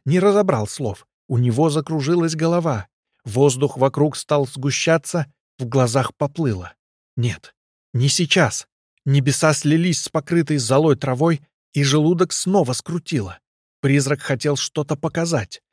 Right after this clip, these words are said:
Буквально через несколько мгновений дымная завеса горящего поля превратилась в холодный голубой свет лун-близнецов, освещавших огромное пространство пустыни.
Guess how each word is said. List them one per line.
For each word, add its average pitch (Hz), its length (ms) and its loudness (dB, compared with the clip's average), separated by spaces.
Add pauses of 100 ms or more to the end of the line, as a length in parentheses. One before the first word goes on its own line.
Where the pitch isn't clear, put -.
(220)
Буквально 135 500 2
через 135 320 0
несколько 151 560 -2
мгновений 139 580 0
дымная 147 480 0
завеса 135 440 -2
горящего 135 500 0
поля 165 300 0
превратилась 156 760 0 (280)
в - 60 -14
холодный 143 600 0
голубой 143 540 -4
свет 180 480 -2
лун-близнецов, 156 1120 0 (240)
освещавших 131 760 -4
огромное 131 480 -2
пространство 131 720 -6
пустыни. 110 680 -6